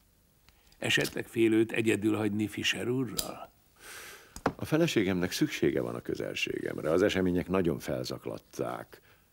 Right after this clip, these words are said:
Speaker 1: Fogok vele is találkozni, biztosan meg tudom majd nyugtatni. Mit gondol, Fischer úr?
Speaker 2: Winkelmann.
Speaker 1: Elnézést.
Speaker 2: Ez az, amiről beszélni szeretnék.
Speaker 1: Csak egy pillanat. Mondja, hány éve házasok Winkelmann asszonnyal?
Speaker 2: Öt éve.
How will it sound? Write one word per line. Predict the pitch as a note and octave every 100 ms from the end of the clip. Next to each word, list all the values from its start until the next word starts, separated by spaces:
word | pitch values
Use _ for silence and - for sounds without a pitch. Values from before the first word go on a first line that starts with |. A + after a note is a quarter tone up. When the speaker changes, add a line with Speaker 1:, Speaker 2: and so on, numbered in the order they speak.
| _
Speaker 1:
Fogok | - F4+ G#3 - -
vele | - G2+
is | F#2 -
találkozni, | - F2+ F2+ F#2 A#2 B2 F#3
biztosan | G#3+ - F#2 F#2+
meg | F2+ F#2 -
tudom | E2 E2 D#2+
majd | E2 E2
nyugtatni. | E2+ F2+ - - - - - - _ _ _ -
Mit | F3
gondol, | A2+ E2 D#2+ D#2+
Fischer | - - - F2+
úr? | E2+ A#2+ B2 - -
Speaker 2:
Winkelmann. | A2+ C3+ - - - - - -
Speaker 1:
Elnézést. | F2 D#2+ E2 F#2+ F#2+ - - - - - -
Speaker 2:
Ez | D#3+ -
az, | -
amiről | - D#2 D2 E2
beszélni | F2 - F#2+ E2+
szeretnék. | E2+ E2 D#2+ E2+ D#2+ -
Speaker 1:
Csak | - F#3
egy | C#3 A#2+
pillanat. | C3+ A#2 G#2 F#2+ - - - - _ _ _ -
Mondja, | D#3 E3+
hány | D#3+ G#3 C#3
éve | F2+
házasok | F#2+ F#2+ F2+ F#2+ G2 -
Winkelmann | G2 F#2 - F2 F2
asszonnyal? | E2+ - - E2 E2 -
Speaker 2:
Öt | B2 G#2
éve. | E2+ -